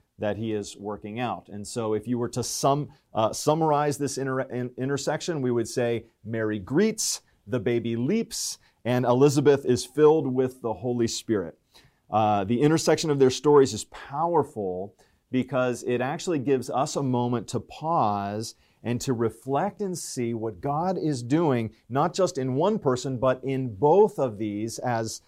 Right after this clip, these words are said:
their families are intersecting in this time. Uh, this, of course, is one of the great faith-building gifts that God is at work in your life,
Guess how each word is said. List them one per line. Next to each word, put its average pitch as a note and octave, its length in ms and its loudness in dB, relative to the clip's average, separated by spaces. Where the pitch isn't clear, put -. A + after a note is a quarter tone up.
their A2+ 160 2
families A2 800 -4
are G#2 180 -2
intersecting G2 640 -8
in F#2+ 100 -10
this F#2 180 -14
time. A2+ 480 -8
Uh, G2+ 160 -2
this, C3 200 0
of C#3 120 0
course, D3+ 200 2
is B2 120 -4
one C3+ 160 -2
of B2 160 -2
the B2 80 -2
great B2+ 580 -2
faith-building C3 1500 4
gifts A2 720 -2
that A2+ 420 -4
God B2+ 580 0
is A#2 260 -2
at A#2 220 -4
work B2 360 -4
in B2 180 -4
your C3 380 2
life, A#2 500 -2